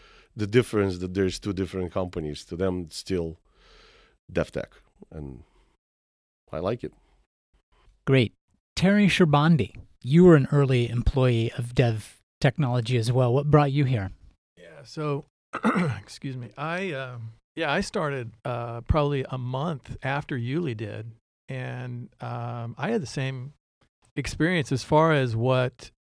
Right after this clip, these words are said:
Speaker 3: uh, what I felt when I, when I met with, uh, well, I, I was actually at a different, different type of situation. I was coming from the Midwest. I, uh, was in a personal situation where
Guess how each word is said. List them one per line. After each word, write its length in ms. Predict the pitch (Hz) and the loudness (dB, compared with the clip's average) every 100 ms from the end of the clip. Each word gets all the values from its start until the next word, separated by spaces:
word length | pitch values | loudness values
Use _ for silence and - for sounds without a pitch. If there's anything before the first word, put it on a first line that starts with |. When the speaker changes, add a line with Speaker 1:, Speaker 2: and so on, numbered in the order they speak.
| _ _ | _ _
Speaker 3:
uh, 400 | 131 123 117 113 113 _ _ _ _ _ | -4 -4 -4 -6 -10 _ _ _ _ _
what 260 | 139 131 127 | -8 -6 -2
I 140 | 147 | -4
felt 400 | - 156 147 - | 0 4 6 6
when 140 | 135 | 2
I, 300 | 131 131 135 | 0 -2 -2
when 200 | - 135 | -2 -2
I 120 | - 147 | 2 2
met 220 | 151 - | 2 2
with, 560 | 143 127 - - - | 2 2 -4 -20 -10
uh, 340 | 127 127 123 120 - _ _ _ | -4 -2 -2 -6 -10 _ _ _
well, 100 | 151 | 2
I, 140 | 151 185 | 4 4
I 160 | 151 | 6
was 160 | 196 156 | 6 6
actually 380 | 139 - 139 127 | 2 2 0 0
at 100 | 127 | 0
a 60 | |
different, 440 | 123 - 156 165 143 | -2 -2 -2 -2 -4
different 300 | 147 170 147 | -2 -2 -2
type 220 | 151 143 | -2 -2
of 60 | |
situation. 540 | - 147 135 123 117 123 | -2 -2 -2 -2 -2 -6
I 80 | 120 | -6
was 100 | 117 | -4
coming 340 | 135 139 131 | -4 -2 -4
from 580 | - 131 123 123 123 123 - _ _ - | -6 -4 -4 -4 -6 -10 -16 _ _ -4
the 80 | |
Midwest. 800 | 135 147 165 120 117 131 - - _ _ - | 2 2 4 2 2 -2 -10 -18 _ _ -6
I, 640 | 123 123 123 127 123 131 - | -4 -2 -2 -4 -6 -6 -8
uh, 200 | 139 139 | -6 -2
was 340 | 135 120 - _ _ _ _ | -2 -4 -12 _ _ _ _
in 100 | 139 | -8
a 60 | 120 | -8
personal 400 | - 156 160 139 | -4 -4 -2 -4
situation 760 | 151 - 135 127 - 139 135 | -4 -4 -6 -6 -8 -12 -8
where 380 | 127 123 120 | -2 0 0